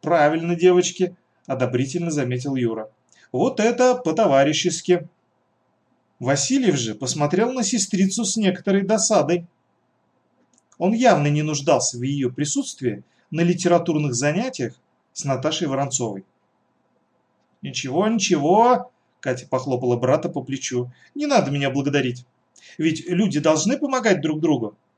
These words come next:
«Ты настоящий друг, Катя», —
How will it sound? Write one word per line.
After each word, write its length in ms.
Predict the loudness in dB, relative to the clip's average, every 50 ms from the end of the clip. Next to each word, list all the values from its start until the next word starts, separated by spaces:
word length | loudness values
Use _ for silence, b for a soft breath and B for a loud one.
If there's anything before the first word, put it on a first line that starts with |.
| _ _ _ _ _ _ _ _ _ _ _ _ _ _ _ _ _ _ _ _ _ _ _ _ _ _ _ _ _ _ _
«Ты 160 | 2 2 2
настоящий 800 | 2 2 0 0 4 6 6 6 6 6 4 4 2 2 2 4
друг, 420 | 4 4 2 2 0 -2 -10 -20 _ _ 0
Катя», — 500 | 2 2 2 2 0 -4 -12 -14 -14